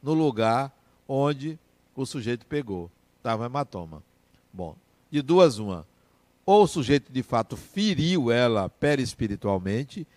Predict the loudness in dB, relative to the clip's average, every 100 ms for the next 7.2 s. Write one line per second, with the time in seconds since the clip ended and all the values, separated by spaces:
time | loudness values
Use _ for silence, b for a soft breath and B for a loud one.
0 | b -6 -4 -2 -4 -2 -4 -4 -4 -6
1 | -8 -4 0 0 -2 -10 B B B 2
2 | 8 10 10 8 8 8 8 4 4 6
3 | 6 6 2 0 2 4 2 0 -4 -2
4 | -2 -2 -6 -6 -6 -6 -6 -2 0 0
5 | b b -6 -2 -2 -2 -4 -2 -2 -2
6 | -4 -8 -6 -6 -6 -10 -10 -10 -10 -14
7 | -16